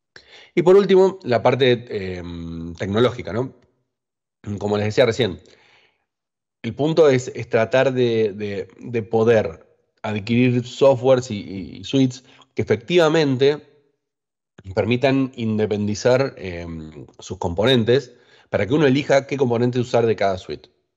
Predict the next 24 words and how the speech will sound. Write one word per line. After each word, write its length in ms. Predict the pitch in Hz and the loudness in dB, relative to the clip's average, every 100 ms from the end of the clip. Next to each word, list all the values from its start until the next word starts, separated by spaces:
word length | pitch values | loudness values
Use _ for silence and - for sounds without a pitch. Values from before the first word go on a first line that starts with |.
| _ _ _ _ _ | _ _ _ _ _
¿Sí? 220 | - 113 | -4 -4
En 100 | 98 | -4
el 80 | 101 | -4
fondo, 420 | 113 139 135 - - | 0 4 2 2 -8
de 140 | 110 | -4
vuelta, 260 | 113 98 92 | 0 0 -2
siempre 320 | - 123 127 | 0 2 2
ir 140 | 117 | 4
a 40 | 117 | 2
la 100 | 107 | 2
analogía 440 | 101 98 95 120 | -2 -4 0 2
de 80 | 110 | 4
los 120 | 92 | 0
bloquecitos 520 | 90 90 92 113 135 | -6 -10 -8 -4 -4
es, 120 | - - | -4 -8
es 100 | - | -10
clave. 340 | - 92 69 - _ _ _ _ _ | -4 -2 -4 -8 _ _ _ _ _
Yo, 300 | - 120 - _ _ _ | -4 -4 -4 _ _ _
para 240 | 98 95 | -2 0
que 180 | 95 98 | -2 -4
un, 280 | 104 104 69 | -4 -6 -8
para 160 | 104 | -8
que 60 | 95 | -6
yo 160 | 92 | 0